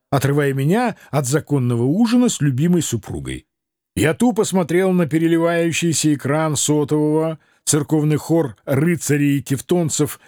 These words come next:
из Мальборка подтверждал, что звонит именно Альберт,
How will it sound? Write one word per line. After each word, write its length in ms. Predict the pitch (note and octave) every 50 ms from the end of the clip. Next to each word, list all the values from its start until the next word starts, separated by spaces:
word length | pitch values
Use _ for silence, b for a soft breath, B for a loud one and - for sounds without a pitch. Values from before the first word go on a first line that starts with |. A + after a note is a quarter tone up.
| b b -
из 260 | E3 D#3 C#3+ C3 C3+
Мальборка 880 | C3+ C#3+ D#3+ E3 D#3 D3+ C#3+ C3+ C#3 D3 C#3 C3 - - D3 C#3+ C#3 B2
подтверждал, 840 | - - D3+ C#3+ - - C#3+ D#3 D#3+ C#3+ C3 B2 F3 A3+ A#3+ A#3
что 200 | - - - D#3+
звонит 440 | C3 A2+ C#3+ D3 E3 G#3 A#3 F3+ -
именно 640 | G3 G3 G3+ G3 F#3+ F#3+ F#3+ F#3+ F#3+ F#3+ F#3 - _ - -
Альберт, 680 | D#3+ F3+ F3+ E3 C3 G2 G#2 G2+ F#2+ E2 _ _